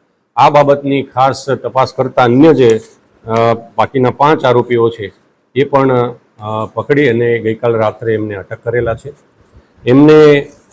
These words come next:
આ જે આરોપીઓ છે, એમાં ખાસ કરીને આ જે જયપુર, અ, બે જે આરોપીઓ પકડાણા, એમના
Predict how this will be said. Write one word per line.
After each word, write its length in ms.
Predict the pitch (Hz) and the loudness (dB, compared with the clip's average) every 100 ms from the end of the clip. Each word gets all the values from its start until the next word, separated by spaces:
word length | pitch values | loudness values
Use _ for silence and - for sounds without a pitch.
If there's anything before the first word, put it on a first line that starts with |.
| - | 0
આ 160 | 139 | 2
જે 180 | 151 160 | 4 4
આરોપીઓ 480 | 135 143 139 135 127 | 4 4 2 2 2
છે, 140 | 127 | 0
એમાં 200 | 120 120 | 0 0
ખાસ 300 | 117 123 120 | -2 -4 -4
કરીને 460 | - 131 127 123 117 - _ _ _ _ _ _ | -2 0 0 0 -2 -10 _ _ _ _ _ _
આ 60 | 110 | -4
જે 160 | 113 | -2
જયપુર, 520 | 98 117 120 156 156 143 | 0 0 2 4 6 6
અ, 140 | 135 | 4
બે 280 | 123 135 131 | 2 2 2
જે 160 | 117 | 2
આરોપીઓ 380 | 127 120 120 131 | 2 0 -2 -4
પકડાણા, 420 | 117 120 123 120 | -4 -4 -4 -2
એમના 560 | 120 120 127 127 123 | -4 -4 -4 -4 -4